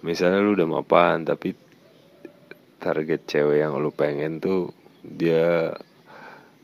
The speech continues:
lu misalnya mapan tapi lu jelek. <laughs> Operasi plastik sih sebenarnya. <laughs> Gitu aja, nggak. Pokoknya intinya track ini bisa dicoba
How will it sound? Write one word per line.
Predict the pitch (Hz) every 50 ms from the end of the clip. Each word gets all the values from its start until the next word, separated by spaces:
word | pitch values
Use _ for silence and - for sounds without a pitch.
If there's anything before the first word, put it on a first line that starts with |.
| _ _ _ - - -
lu | 95 98 107
misalnya | 110 98 - 98 101 95 82
mapan | - - 92 90
tapi | 85 82 82 - 95
lu | 98 104
jelek. | 104 - 107 107 101 98 104 - - - - - - - - - - - -
<laughs> | - - - - - - - - - - - -
Operasi | 98 90 98 92 - -
plastik | - - 104 101 - - - 107 -
sih | - - 107 98 -
sebenarnya. | - - 104 101 98 98 98 98 98 104 98 113
<laughs> | 135 139 - - _ - - - - - - - - - - - - - - - - - - 339 - - 330 294 233 -
Gitu | - - 95 92 95 92 85 - 80 80
aja, | - - - - - - - - - -
nggak. | 73 - - - - - - - - - -
Pokoknya | - - - - - - - 92
intinya | 87 80 78 - - - - 80 90 92 87 - - - - - - - - - - - - - - - - - - -
track | - 110 110 123 127
ini | 139 151
bisa | 156 139 - - -
dicoba | 82 85 - - - - - - - - -